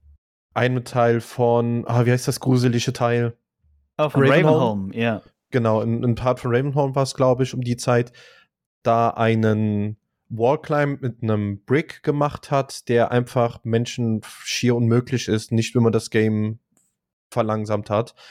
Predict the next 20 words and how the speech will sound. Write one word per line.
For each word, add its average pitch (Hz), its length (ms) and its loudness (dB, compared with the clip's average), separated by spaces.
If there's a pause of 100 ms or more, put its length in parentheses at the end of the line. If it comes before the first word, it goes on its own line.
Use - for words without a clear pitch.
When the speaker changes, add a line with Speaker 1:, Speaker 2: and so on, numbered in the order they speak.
(240)
Speaker 1:
Aber 156 120 4
das 165 160 -2
ist - 40 -4
was 147 160 0
anderes. 117 220 2
Zum 131 100 -6
Beispiel, 143 320 -2
ne, 151 240 0
sowas, 147 500 0
da 135 140 2
kommt 135 280 -6
auch 139 320 0
wieder, 120 320 2
da 123 120 -2
hat, 123 160 -2 (300)
haben 135 180 -2
zwanzig 165 540 -4
Leute 160 300 0
sich, 127 320 -2
boah, - 280 -2